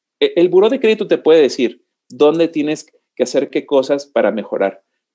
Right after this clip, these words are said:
Y te decimos gratis, no te cuesta nada. Amigos, lo primero que tienen que hacer para esto es sacar su reporte de crédito especial. Te metes a la página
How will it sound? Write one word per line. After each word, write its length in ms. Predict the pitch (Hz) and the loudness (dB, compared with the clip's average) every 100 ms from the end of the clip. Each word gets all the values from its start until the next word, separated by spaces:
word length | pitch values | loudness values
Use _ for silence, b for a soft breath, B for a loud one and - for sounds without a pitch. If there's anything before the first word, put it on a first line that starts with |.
| _ | _
Y 120 | 139 | -6
te 140 | 135 127 | -2 0
decimos 440 | 120 147 143 135 | 0 -4 -8 -2
gratis, 520 | 123 117 - - - - | 0 0 -4 -16 -20 -10
no 200 | 127 131 | -8 -4
te 140 | - | -6
cuesta 360 | - 135 - 131 | -2 -4 -2 -4
nada. 400 | 110 107 90 - _ _ _ _ _ - | -2 -4 -6 -12 _ _ _ _ _ -14
Amigos, 340 | 131 139 135 | -6 -4 0
lo 120 | 135 | -2
primero 340 | 131 139 220 294 | -2 -4 -4 -2
que 100 | 180 | -4
tienen 260 | 143 147 | -4 -4
que 80 | - | -4
hacer 260 | 104 120 117 | -2 -2 0
para 200 | 98 104 | 2 2
esto 400 | 104 170 226 _ - | 0 -4 -4 _ -2
es 220 | 143 139 | -2 -2
sacar 520 | 143 - 131 160 - _ _ | -6 0 0 0 -6 _ _
su 240 | _ - 117 | _ -4 -2
reporte 540 | 107 - 135 127 147 | -2 0 0 2 -2
de 120 | 117 | -2
crédito 300 | 110 110 107 | 0 -2 -2
especial. 540 | 107 - 101 110 82 - _ _ _ _ _ _ - | -6 -10 -4 -2 -2 -8 _ _ _ _ _ _ -6
Te 100 | 110 | -2
metes 320 | 123 131 - | -2 -2 -4
a 60 | 104 | -4
la 160 | 104 | -2
página 640 | 110 113 - 117 101 - | 0 -2 -2 -6 -6 -10